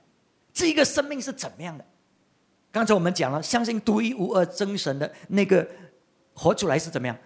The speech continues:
是我们刻意的活出来，我们到，到处提醒我们自己，我们进出，我们都知道，哎，神啊，神你掌权，神你掌权，神你在这个世上，神你在那个世上，我们都知道。可是现在怎么样活出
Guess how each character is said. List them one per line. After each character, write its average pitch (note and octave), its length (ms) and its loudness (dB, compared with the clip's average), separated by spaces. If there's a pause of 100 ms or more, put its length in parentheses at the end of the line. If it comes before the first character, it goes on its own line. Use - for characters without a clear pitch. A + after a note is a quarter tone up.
是 - 120 -6
我 D#3 100 2
们 C3 160 -4
刻 A3 300 -4
意 G3 100 0
的 C3+ 100 -2
活 A#2+ 200 -12
出 - 160 -10
来， G#2+ 180 -14 (240)
我 - 100 -16
们 E3 100 -6
到， E3 280 -2 (340)
到 F3 180 0
处 F3 160 -4
提 - 200 -6
醒 D#3 160 -8
我 D3 100 -6
们 C#3+ 160 -8
自 D3+ 140 -8
己， C#3 100 -6
我 C#3+ 60 -2
们 C#3+ 200 -2
进 E3+ 340 -4
出， F#3 180 -4 (160)
我 E3+ 100 -4
们 D#3 120 -4
都 E3 120 -2
知 - 160 -6
道， C3+ 120 -12 (100)
哎， B2+ 180 -12 (280)
神 A#2+ 260 -8
啊， A2+ 120 -12 (280)
神 C3+ 220 -4
你 C3+ 80 -8
掌 - 260 -10
权， A2 200 -8 (180)
神 C3 200 -6
你 C#3 80 -4
掌 G#2 220 -8
权， A2+ 180 -6 (140)
神 C3+ 240 -2
你 C#3 60 0
在 D3 140 0
这 C#3 120 -2
个 C3+ 80 0
世 - 160 -4
上， B2 160 -2 (160)
神 C3+ 200 0
你 C3 100 0
在 C3+ 100 0
那 B2+ 100 0
个 B2+ 80 0
世 C3 100 -2
上， C3+ 120 -2 (120)
我 D3 100 -4
们 D#3+ 160 2
都 F3 140 4
知 E3+ 180 -4
道。 C#3+ 200 -10 (2750)
可 F3+ 100 6
是 F#3 100 4
现 E4 140 4
在 C#4 80 8
怎 C#3 280 2
么 E3+ 60 2
样 B3+ 180 4
活 - 220 4
出 A3 140 0